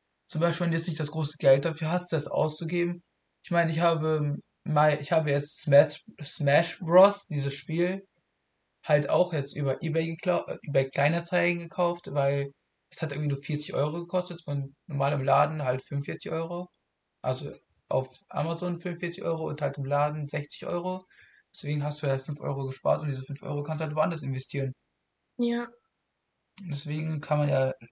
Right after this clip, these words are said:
Speaker 1: gucken, wo man sparen kann. Aber wenn man jetzt sieht, zum Beispiel, das ist jetzt, äh, zehn Euro für ein Handy, das würde ich jetzt nicht ausgeben. Also wenn es jetzt nur ein Handy ist für zehn Euro, dann weißt du direkt, dass es halt nicht so gute Qualität ist.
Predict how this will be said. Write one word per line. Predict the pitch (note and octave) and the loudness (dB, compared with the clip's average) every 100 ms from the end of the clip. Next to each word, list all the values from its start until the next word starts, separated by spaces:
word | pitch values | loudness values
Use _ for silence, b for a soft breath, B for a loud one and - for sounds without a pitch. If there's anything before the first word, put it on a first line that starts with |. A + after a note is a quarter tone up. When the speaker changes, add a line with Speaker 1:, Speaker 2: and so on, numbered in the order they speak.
| - | 2
Speaker 1:
gucken, | F3+ F3+ D#3+ | 2 2 0
wo | |
man | C#3+ | 0
sparen | C3+ - D3+ E3 | 0 4 4 4
kann. | F#3+ F#3+ F#3+ b b b _ | 0 0 -2 b b b _
Aber | - C#3+ | 0 2
wenn | D3+ D3+ | 4 2
man | D3 | 2
jetzt | C#3+ C#3+ - | 2 -2 -4
sieht, | D#3+ D3+ | -6 -6
zum | D#3 | -6
Beispiel, | C#3+ D#3+ | -8 -6
das | D3 - D3 - | -8 -4 -6 -6
ist | C#3+ | -8
jetzt, | D3+ C#3+ - - - | -4 -6 -6 -12 -6
äh, | D3 C#3 C3+ C3 C3 _ _ _ _ _ _ | 2 6 6 4 -2 _ _ _ _ _ _
zehn | - - D#3+ D#3 D#3 | -16 -4 0 2 4
Euro | D3+ D#3+ D#3 D3 | 4 4 2 0
für | - C#3+ C#3 C3+ C#3 C3+ C#3 - _ _ _ _ | -2 0 2 4 4 2 0 -6 _ _ _ _
ein | - C3 | 0 2
Handy, | C3 G3 G3 C#3+ | 4 4 4 2
das | C#3+ - | 0 0
würde | D#3+ | -2
ich | E3 | -4
jetzt | D#3+ | -2
nicht | F#3+ - | -2 0
ausgeben. | C3+ - C#3 B2+ | -2 -2 -4 -2
Also | C3+ C3+ | -2 -4
wenn | D3 D#3+ | -2 -2
es | D3 | 2
jetzt | D#3 C#3+ D#3+ | 0 0 0
nur | E3 | 2
ein | C#3 | 4
Handy | D#3+ F3 F3+ | 2 2 0
ist | F3 | -2
für | C#3+ | -6
zehn | - D3 | -6 -2
Euro, | D3 E3 F#3 G3 b b b b | 0 2 2 -2 b b b b
dann | C#3 C#3 | 0 4
weißt | C#3+ - | 4 2
du | |
direkt, | D3+ D#3 D3 | 0 0 -2
dass | C#3+ | -8
es | - | -4
halt | D3+ D3+ | -2 -2
nicht | D3+ | -4
so | D#3+ | -6
gute | D#3 - | -8 -6
Qualität | D#3 D#3 F#3+ F3 | -4 -2 -2 -4
ist. | C#3 - | -8 -18